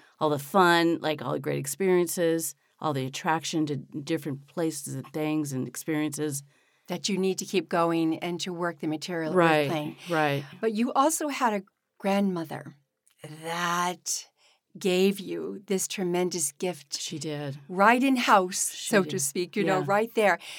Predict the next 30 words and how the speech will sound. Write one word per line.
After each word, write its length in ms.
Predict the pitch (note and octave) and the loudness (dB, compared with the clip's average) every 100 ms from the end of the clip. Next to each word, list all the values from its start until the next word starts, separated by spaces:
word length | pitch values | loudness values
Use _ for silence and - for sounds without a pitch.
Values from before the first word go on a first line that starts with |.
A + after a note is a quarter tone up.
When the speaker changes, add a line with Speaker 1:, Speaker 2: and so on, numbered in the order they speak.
| - | -2
Speaker 2:
So 140 | - | 4
not 280 | A3 A3 A#3 | 6 6 4
only 180 | B3+ B3 | 2 0
did 120 | G#3 | 0
you 80 | A3+ | -4
have 280 | G3+ G#3+ F#3+ | 0 0 2
that 180 | G3+ | -2
connection, 720 | G3+ G#3 F#3+ G3 - F#3 D3+ G3+ _ - - - | -2 -4 -2 -4 -6 -6 -8 -12 _ -20 -20 -8
uh, 140 | F3+ | -6
from 200 | F3 G3 | 0 0
a 80 | F#3 | 2
lineage, 680 | F#3 G#3 A3 F3 E3+ F3+ F#3 - _ _ | 2 2 0 -2 -6 -10 -14 -16 _ _
you 80 | F#3 | -4
know, 140 | F#3 | -2
where 160 | F3 F3 | 0 -2
she 560 | F3 - A3+ A#3+ A3 G3+ - | -4 -4 0 2 0 -6 -14
brought 240 | - F#3 E3 | -2 -2 -2
this 240 | F3 E3 | -6 -4
in, 380 | F#3 E3+ E3 F3 - - - - | -2 0 -2 -2 -8 -20 -20 -18
but 240 | F3 F3+ D#3 | -6 -6 -4
you 100 | F#3+ | -6
had 260 | F#3 G3+ | -4 -4
it 160 | G3 F#3+ | -4 -4
there 340 | G3 F#3+ F#3 - | 0 2 2 -2
on 180 | F3+ F#3 | -4 -4
a, 80 | F3+ | -4
on 100 | F3+ | -6
a 60 | F3+ | -8
constant 500 | - G3+ F#3+ - F#3 | -6 -4 -4 -4 -6
basis 520 | E3+ F3 F3 A#2+ - | -4 -6 -6 -8 -10